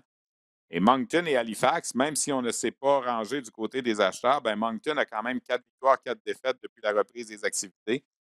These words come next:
Dans le cas d'Halifax, c'est, euh, on joue du bon hockey aussi. L'acquisition de Evan Boucher,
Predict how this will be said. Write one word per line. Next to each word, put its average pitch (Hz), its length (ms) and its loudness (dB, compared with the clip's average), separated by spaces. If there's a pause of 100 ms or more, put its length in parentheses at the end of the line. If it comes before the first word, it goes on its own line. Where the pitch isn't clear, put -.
(100)
Dans 117 100 8
le 113 60 4
cas 143 140 4
d'Halifax, 127 640 0
c'est, 110 220 0
euh, 101 100 2
on 101 100 -4
joue 139 160 -6
du 113 100 -12
bon 123 240 2
hockey 113 300 -4
aussi. 120 300 -4
L'acquisition 120 600 0
de 110 120 2 (100)
Evan 127 360 0
Boucher, 113 480 -2